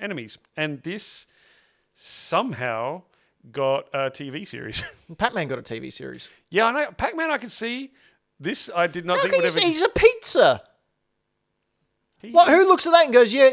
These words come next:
Speaker 2: like, this guy's got eyes at least." Pac-Man's a, a
Speaker 1: <laughs>
Speaker 2: circle with a triangle missing. It's like, you know what? That'd make a good T V series. Let's give him kids.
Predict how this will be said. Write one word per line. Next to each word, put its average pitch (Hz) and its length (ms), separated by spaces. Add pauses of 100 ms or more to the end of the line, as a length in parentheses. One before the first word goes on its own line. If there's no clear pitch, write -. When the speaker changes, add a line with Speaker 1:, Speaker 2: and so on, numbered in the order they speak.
Speaker 2:
like, 285 240
this - 180 (240)
guy's 247 220
got 202 180
eyes 214 380
at 196 100
least." 139 400 (280)
Pac-Man's 254 500
a, 226 220
a 247 240
Speaker 1:
<laughs> - 0
Speaker 2:
circle 277 600
with 214 160
a 233 60
triangle 269 460
missing. 190 240
It's 156 60
like, 165 120
you 160 140
know 156 100
what? 247 380 (300)
That'd 175 180
make 127 180
a 139 80
good 160 220
T 180 160
V 247 120
series. 143 280
Let's 139 100
give 139 140
him 131 80
kids. - 340